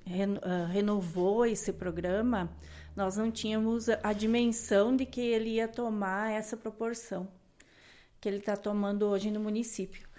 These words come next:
E a gente tem se surpreendido com os resultados e com tudo que a gente tem feito em relação ao uso de tabaco no município. E estamos muito felizes com os frutos que estamos colhendo.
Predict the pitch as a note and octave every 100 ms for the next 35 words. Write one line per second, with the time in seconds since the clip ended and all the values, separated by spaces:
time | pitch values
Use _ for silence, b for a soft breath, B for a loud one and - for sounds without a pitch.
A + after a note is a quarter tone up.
0 | b b b G#3+ G#3 G#3 G#3 G3 - A3+
1 | A3+ A3 B3 A3+ B3 A#3+ B3 A#3+ A#3+ G#3
2 | G#3+ A#3+ A#3+ A3 G#3 G#3 G3 G3+ G3 G3
3 | F3+ A3 C4 A3+ F#3+ - G3+ G3+ G3+ G3
4 | F#3+ - - G#3+ G#3 G#3 G3+ D4+ F#4 F4+
5 | C#4+ C#4 - A#3+ A#3+ A#3 G#3+ B3+ A3+ G3+
6 | G3+ F#3+ - G#3 G#3 A3 G3 G#3 G#3 G3+
7 | G3 G3 F3+ F3+ F#3+ A3+ G3+ G3 G3 F#3
8 | - G#3+ - A#3+ B B B B - C4
9 | - C#4 D4 C4 B3+ C4+ D4+ - C#4 A3+
10 | A3+ A3+ A#3 - A#3+ A#3+ - A#3+ A#3+ -
11 | C4+ - B3+ B3 B3 C#4 C#4+ A3+ G#3